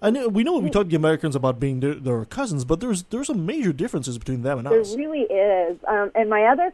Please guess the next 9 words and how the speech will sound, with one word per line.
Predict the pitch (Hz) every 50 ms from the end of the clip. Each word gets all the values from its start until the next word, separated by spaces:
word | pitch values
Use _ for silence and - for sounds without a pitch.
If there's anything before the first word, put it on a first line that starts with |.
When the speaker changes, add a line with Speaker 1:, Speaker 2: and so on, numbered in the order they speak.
| -
Speaker 2:
co-host, | - 247 208 214 220 220 214 190 196 - - -
Beth, | - 196 190 185 185 - _ _ -
um, | 190 196 185 185 185 190 - _ _ _ _ _ _ -
she's | 254 262 254 226
originally | 247 240 233 220 214 226 226 233 220 214 214 202 208 208 -
from | - 202 190 185
Buffalo, | 175 151 160 160 - _ - 202 202 196 208 220 220 226 233 247 247 - -
so | 226 208 - 247 - _
she's | 233 233 220